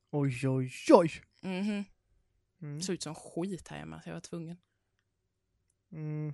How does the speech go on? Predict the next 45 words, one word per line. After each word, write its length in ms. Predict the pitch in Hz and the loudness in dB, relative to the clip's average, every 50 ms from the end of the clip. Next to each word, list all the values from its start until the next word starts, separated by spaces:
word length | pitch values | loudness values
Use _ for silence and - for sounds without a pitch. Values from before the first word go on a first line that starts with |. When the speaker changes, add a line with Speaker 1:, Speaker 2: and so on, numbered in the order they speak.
| - - | -10 -14
Speaker 1:
nej, 300 | - 190 165 160 151 151 | -14 -8 -6 -4 -4 -4
det, 100 | 160 165 | -4 -4
det, 280 | 151 151 156 165 160 - | -2 -2 -2 -2 -2 -4
det 100 | 160 160 | -4 -4
brukar 300 | 156 170 170 - 156 156 | -2 -2 -2 -2 -4 -6
inte 120 | 165 - | -6 -4
se 60 | - | -4
ut 100 | 160 151 | -4 -4
som 120 | - 156 147 | -4 -4 -2
skit 220 | - 143 139 - | -2 -4 -4 -4
här 120 | - 135 135 | -6 -6 -6
för 120 | - - | -6 -8
att 60 | 147 | -6
jag 180 | 147 139 135 139 | -4 -4 -4 -4
brukar 340 | 139 139 - - 135 135 139 | -6 -6 -6 -6 -6 -4 -4
å-, 160 | - 151 - | -6 -6 -6
vara 160 | 143 143 139 | -6 -6 -6
noga 240 | 135 143 143 139 123 | -4 -4 -4 -4 -6
med 100 | 127 135 | -6 -8
att 60 | 147 | -8
städa. 280 | - - - - 135 135 - - - - | -8 -8 -8 -8 -8 -10 -12 -16 -20 -20
Speaker 2:
För 280 | - 170 - - - 170 | -18 -18 -18 -16 -14 -16
att 80 | - - | -14 -12
du 60 | 156 | -12
är 20 | 151 | -12
Speaker 1:
Men 40 | |
jag 80 | 151 156 | -10 -8
Speaker 2:
superpedant. 800 | - - - - - - 156 151 151 143 135 139 143 - - - - - - - - _ _ _ | -8 -8 -10 -12 -8 -4 -2 -2 0 0 -2 -4 -6 -10 -14 -18 -20 -20 -20 -20 -20 _ _ _
Speaker 1:
Ja, 260 | - 175 202 220 226 214 - - - _ _ _ _ _ _ _ _ _ _ _ | 6 8 8 8 8 6 0 -8 -20 _ _ _ _ _ _ _ _ _ _ _
ibland. 260 | - 170 156 113 - - - _ _ _ _ _ _ _ _ _ _ | -2 -2 -2 -2 -4 -8 -18 _ _ _ _ _ _ _ _ _ _
Speaker 2:
Mm. 160 | - 151 160 - _ _ _ _ _ _ _ _ _ _ _ _ _ | -12 -12 -12 -14 _ _ _ _ _ _ _ _ _ _ _ _ _
Speaker 1:
Mm. 220 | 165 160 185 214 - - _ _ _ _ _ _ _ _ _ _ _ _ - - - | -6 -4 -4 -4 -6 -10 _ _ _ _ _ _ _ _ _ _ _ _ -20 -10 -4
Speaker 2:
Det 60 | - | 0
är 60 | 220 254 | 2 2
Speaker 1:
Ja, 60 | 285 | 4
men 0 | |
Speaker 2:
inte 120 | 277 277 | 4 6
Speaker 1:
det 60 | 269 269 | 8 8
är 60 | 262 | 8
Speaker 2:
jag. 40 | 240 | 10
Speaker 1:
bra 200 | 262 208 160 160 | 8 8 8 6
då. 100 | 175 185 | 4 2
<laughs> 180 | 196 196 190 - - _ _ _ _ _ _ - 147 - 127 123 - 117 - - - 156 - - _ - _ _ _ _ | 0 -2 -4 -6 -10 _ _ _ _ _ _ -8 -6 -4 -4 -6 -8 -10 -4 0 0 0 0 -2 _ -20 _ _ _ _
Nej. 160 | - - - - - _ _ _ _ _ _ _ - - - - - - - | -20 -18 -18 -20 -20 _ _ _ _ _ _ _ -20 -20 -20 -20 -20 -20 -8
Skitsamma. 540 | - - 175 170 - - 165 139 139 143 143 | 2 6 6 6 6 4 2 2 0 -2 -6